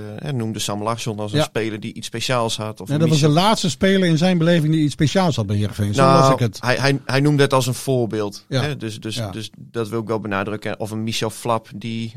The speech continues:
Speaker 1: een, een tien, hè, die er continu overheen
Speaker 2: Ja.
Speaker 1: komt en de doelpunten maakt. Dat soort spelers hebben we nu niet. Dus kun je de technische staf daar ook niet op afrekenen. Nou ja, ik vind Joey Veerman wel speciaal.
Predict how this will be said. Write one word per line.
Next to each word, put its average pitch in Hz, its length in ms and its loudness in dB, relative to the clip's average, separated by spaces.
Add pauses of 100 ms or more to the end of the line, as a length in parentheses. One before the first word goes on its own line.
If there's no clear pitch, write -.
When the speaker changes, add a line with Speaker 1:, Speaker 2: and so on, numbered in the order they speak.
Speaker 1:
een, 104 360 -10
een 117 220 -8
tien, 131 340 -2
hè, 139 200 -8
die 120 120 -8
er 113 100 -12
continu 120 340 -4
overheen 113 320 -4
Speaker 2:
Ja. 113 60 -2
Speaker 1:
komt 117 320 -6
en 110 300 -4
de 107 100 -12
doelpunten 123 440 -4
maakt. 117 360 -6
Dat 123 100 -8
soort 117 140 -14
spelers 110 320 -6
hebben 127 280 -4
we 139 60 -6
nu 139 100 -2
niet. 147 200 -6
Dus - 280 -10
kun 127 100 -8
je 117 60 -4
de 107 100 -8
technische 113 340 -8
staf 107 240 -6
daar 110 120 -6
ook 110 120 -6
niet 101 140 -12
op 101 140 -12
afrekenen. 131 640 -6 (360)
Nou 80 140 -14
ja, 85 160 -8
ik 117 160 -6
vind 117 160 -4
Joey 113 200 -2
Veerman 120 240 -2
wel 123 140 0
speciaal. 127 560 -2